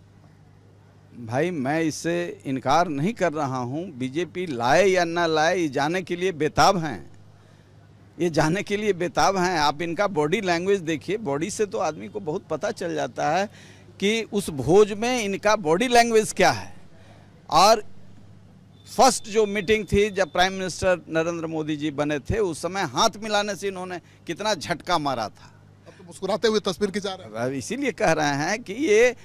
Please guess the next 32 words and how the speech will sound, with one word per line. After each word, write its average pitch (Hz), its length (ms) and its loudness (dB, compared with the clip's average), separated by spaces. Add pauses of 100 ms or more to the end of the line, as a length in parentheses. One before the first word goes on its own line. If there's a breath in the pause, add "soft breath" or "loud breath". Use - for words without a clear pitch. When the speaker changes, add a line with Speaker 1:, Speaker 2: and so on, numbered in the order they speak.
(240 loud breath)
Speaker 1:
असंभव 202 560 2
नहीं 208 280 0
है, 139 260 -2
चूंकि 220 420 -10
इनके 190 400 -4
साथ 196 560 -2 (380 loud breath)
सिर्फ - 320 2
सत्ता 202 500 0
और 185 80 2
सत्ता 170 380 -4
इनके 165 300 -6
चिंतन 135 420 -8
के 165 140 -8
Speaker 2:
आपके 165 120 -10
Speaker 1:
केंद्र 120 220 -4
में। 110 60 -10
Speaker 2:
नेता 104 240 -12
कितना 233 340 -2
असहज 202 300 2
महसूस 180 300 -4
करेंगे, 156 280 -4
आप 208 400 2
और 185 300 2
चिराग 175 580 0
पासवान, 147 420 -6 (380 soft breath)
नीतीश 175 320 -4
कुमार 185 200 0
अगर 180 120 -2
बीजेपी 165 300 -2
के 165 80 -6
साथ 147 220 -6
आएंगे? 120 200 -16